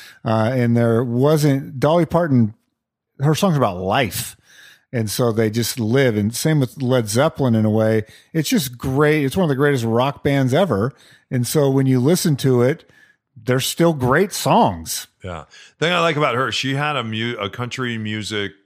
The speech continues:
Speaker 2: Christmas special this year, and because of covid,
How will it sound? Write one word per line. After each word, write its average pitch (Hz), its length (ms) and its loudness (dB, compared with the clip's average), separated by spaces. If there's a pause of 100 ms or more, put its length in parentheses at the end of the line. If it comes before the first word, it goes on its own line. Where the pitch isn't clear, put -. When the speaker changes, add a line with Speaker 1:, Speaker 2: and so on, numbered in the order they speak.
(180)
Speaker 2:
Christmas 117 400 -8
special 113 400 -8
this 110 200 -6
year, 110 160 -6
and 104 80 -10
because 92 220 -12
of 95 80 -14
covid, 101 480 -8